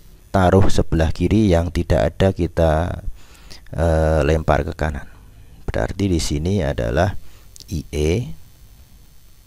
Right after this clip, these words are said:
R E ditambah I E per beta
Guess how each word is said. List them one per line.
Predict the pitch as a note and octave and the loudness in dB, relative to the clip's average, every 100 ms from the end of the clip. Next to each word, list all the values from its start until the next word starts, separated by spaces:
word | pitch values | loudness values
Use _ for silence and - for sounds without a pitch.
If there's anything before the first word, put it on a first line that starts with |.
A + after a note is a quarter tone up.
| - - - - - - - - - - - - - - | -20 -20 -20 -20 -20 -20 -20 -20 -20 -20 -20 -20 -20 -4
R | D#2+ D2+ - | -2 -2 -4
E | D#2+ D2+ F#2 B2+ - - - - - - - - | -2 0 0 -2 -8 -18 -20 -20 -20 -20 -20 -6
ditambah | D2+ - D#2 D#2 C#2+ D2+ D#2+ F#2+ - - - - - | -6 -2 0 0 0 0 2 0 -6 -14 -18 -20 -8
I | G2+ - - | -6 -6 -2
E | E2 E2+ A2+ C#3 D3 - - - - - - | 0 0 0 -4 -10 -20 -20 -20 -20 -20 -2
per | F#2 F2+ F#2 F#2+ - - - - | 2 2 2 -4 -8 -10 -12 -4
beta | F2 D#2+ - F2+ F2+ F#2 F#2+ F#2 | 0 0 0 0 2 2 -2 -6